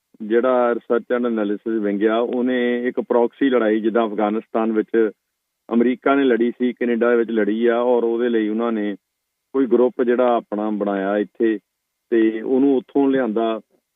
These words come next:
ਉਹਨਾਂ ਨੂੰ ਉੱਥੇ ਉਹਨਾਂ ਦੇ ਰਿਕਾਰਡ ਕਲੀਨ ਕਰਾਏ, ਉਹਨਾਂ ਦੇ ਕੰਮ ਕਰਵਾਏ, ਉਹਨਾਂ ਦੇ ਕ੍ਰਾਈਮ ਦੇ ਕੇਸਿਸ ਵਾਪਸ ਕਰਵਾਏ, ਜਿਹੜੇ ਕ੍ਰਿਮੀਨਲ ਸੀ ਉਹਨਾਂ ਨੂੰ ਕਲੀਨ ਰਿਕਾਰਡ ਦੇ ਕੇ ਜਿਹੜਾ ਇੱਥੇ ਵੀਜ਼ੇ ਲਵਾਏ ਤੇ ਕੈਨੇਡਾ ਦੀ ਧਰਤੀ ਉੱਪਰ ਉਹਨਾਂ ਨੇ one step below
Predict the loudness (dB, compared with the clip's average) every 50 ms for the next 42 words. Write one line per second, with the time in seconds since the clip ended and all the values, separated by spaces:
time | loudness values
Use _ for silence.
0 | _ -10 -4 -2 0 0 2 2 0 -2 -2 0 0 2 2 2 2 0 0 0
1 | -2 -2 0 0 0 0 0 -2 -4 -2 -2 -2 -2 -2 0 0 0 2 2 2
2 | 2 2 0 -2 -8 _ _ _ _ _ _ _ _ -2 -2 0 0 0 0 0
3 | 0 0 0 0 -2 -4 -6 -6 -2 -2 0 2 2 2 2 2 0 -2 -2 -2
4 | 0 -2 -2 0 -2 -2 -2 -2 -2 0 0 0 0 0 -4 -6 0 0 0 0
5 | 2 0 -4 -2 0 0 0 2 2 2 4 4 2 2 0 -4 _ _ _ _
6 | _ _ _ _ -4 -2 0 2 2 2 2 0 0 0 0 0 -2 -4 -2 -2
7 | -2 -2 -2 -2 -2 -4 -4 -4 -4 -6 -6 -4 -2 -2 0 0 0 0 -2 -2
8 | 0 2 2 2 2 2 2 0 0 0 0 0 0 0 0 0 -2 0 0 0
9 | -2 -4 -6 -8 -12 _ _ _ _ _ -4 -4 -4 0 2 2 2 2 2 0
10 | 0 0 0 0 0 2 0 0 0 0 -2 -2 -6 _ _ _ _ _ _ _
11 | _ _ -2 0 0 0 -2 0 2 2 2 2 2 0 0 0 -2 -2 -2 -2
12 | -2 -2 -2 -2 _ -2 -2 -2 0 -2 -2 -2 -2 -2 -2 -2 -4 -2 -2 -2
13 | 0 0 0 0 -2 0 0 0 0 2 0 2 2 2